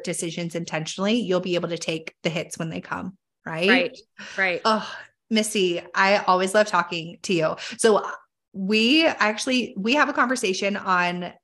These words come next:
Speaker 1: the Cash Confident Stylist.
Speaker 2: Mm-hmm.
Speaker 1: So I'm like,
Speaker 2: Yes,
Speaker 1: so if
Speaker 2: we do.
Speaker 1: you,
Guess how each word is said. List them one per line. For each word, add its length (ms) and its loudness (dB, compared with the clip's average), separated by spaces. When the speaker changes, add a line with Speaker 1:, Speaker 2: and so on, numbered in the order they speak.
Speaker 1:
the 80 -2
Cash 240 2
Confident 400 0
Stylist. 840 -4
Speaker 2:
Mm-hmm. 240 -10
Speaker 1:
So 100 2
I'm 60 6
like, 160 6
Speaker 2:
Yes, 120 -6
Speaker 1:
so 120 2
if 80 -2
Speaker 2:
we 80 0
do. 40 -2
Speaker 1:
you, 240 2